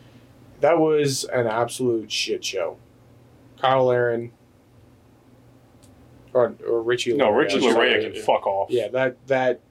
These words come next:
Speaker 1: fucking scumbag frat boy piece of shit.
Speaker 3: I feel like he was in Orlando City fans' good graces.
Speaker 1: He's not
Speaker 3: But now
Speaker 1: anymore.
Speaker 3: he's
Speaker 2: He
Speaker 3: not.
Speaker 2: was, and now he's a
Speaker 1: He,
Speaker 2: fucking rat.
Speaker 1: bro, dude threw the med bag.
Speaker 3: Yeah.
Speaker 1: Like, the, what are you doing? What did he do to you?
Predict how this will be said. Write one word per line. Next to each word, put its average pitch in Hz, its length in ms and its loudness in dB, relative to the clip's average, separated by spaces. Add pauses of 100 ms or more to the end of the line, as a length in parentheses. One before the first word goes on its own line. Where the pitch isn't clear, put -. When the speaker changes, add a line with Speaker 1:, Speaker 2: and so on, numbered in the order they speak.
Speaker 1:
fucking 120 640 -6
scumbag 117 840 -4 (440)
frat - 560 -4
boy 123 260 -2
piece 120 300 -12
of 104 120 -12
shit. 117 420 -6 (440)
Speaker 3:
I - 60 -4
feel 202 140 -4
like - 160 -6 (220)
he 175 100 -4
was 226 120 -4
in 143 100 0
Orlando 107 300 -2
City 110 200 -6
fans' 104 260 -8
good 113 180 -6
graces. 123 540 -6 (420)
Speaker 1:
He's 120 300 -16
not 123 240 2
Speaker 3:
But 123 100 4
now 120 140 2
Speaker 1:
anymore. 123 180 4
Speaker 3:
he's 117 80 0
Speaker 2:
He 120 80 2
Speaker 3:
not. 135 80 2
Speaker 2:
was, 117 260 2
and 107 60 -10
now 127 140 2
he's 123 100 -2
a - 40 -6
Speaker 1:
He, 160 100 0
Speaker 2:
fucking 120 260 0
rat. 220 180 0
Speaker 1:
bro, 202 280 2 (720)
dude 185 300 -2
threw 240 200 -2
the 202 140 4
med 175 260 0
bag. 113 340 2 (420)
Speaker 3:
Yeah. 113 320 -4
Speaker 1:
Like, 208 200 -2
the, 220 180 2 (560)
what 403 200 4
are 381 40 4
you 359 180 2
doing? 214 500 2
What 185 160 4
did 285 80 6
he 269 120 4
do 262 200 4
to 202 60 2
you? 123 280 0